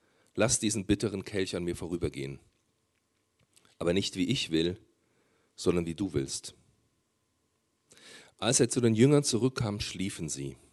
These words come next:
Da sagte er zu Petrus, „Ihr konntet also nicht einmal eine einzige Stunde mit mir wach bleiben?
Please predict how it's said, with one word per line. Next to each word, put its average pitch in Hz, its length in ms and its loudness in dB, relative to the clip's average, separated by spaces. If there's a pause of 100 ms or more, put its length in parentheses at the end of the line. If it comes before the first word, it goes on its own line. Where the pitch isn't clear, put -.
(920)
Da 92 120 0
sagte 104 340 -2
er 90 140 0
zu 101 120 -4
Petrus, 98 640 2 (760)
„Ihr - 120 -6
konntet 117 640 -2
also 90 180 -6
nicht 95 360 -2
einmal 95 380 -6
eine 80 360 -12
einzige 98 460 -4
Stunde 95 420 -2
mit 82 220 -6
mir 80 180 -8
wach 82 180 -12
bleiben? 104 440 -8